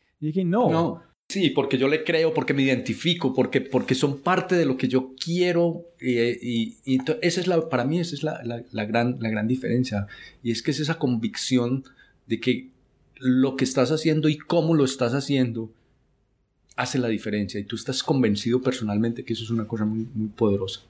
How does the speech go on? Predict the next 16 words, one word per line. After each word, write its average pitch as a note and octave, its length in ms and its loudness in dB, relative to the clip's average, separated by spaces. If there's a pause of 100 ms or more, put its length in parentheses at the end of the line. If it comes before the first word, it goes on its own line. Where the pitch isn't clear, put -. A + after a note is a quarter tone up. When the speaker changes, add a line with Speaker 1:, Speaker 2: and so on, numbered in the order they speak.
(220)
Speaker 1:
¿Y E3+ 80 -4
tuviste F3+ 400 0
mucha G3 300 0
suerte F3+ 460 -2
para D#3+ 220 -4
llegar C3+ 400 2
a E3 80 0
un, C#3+ 540 -6 (120)
un D3 220 0
cargo D#3 480 0 (240)
que C#3+ 120 0
tú C#3+ 220 0
puedes D3 440 0
dedicar C#3+ 500 0
veinticinco C#3+ 760 -4
años C#3+ 340 -4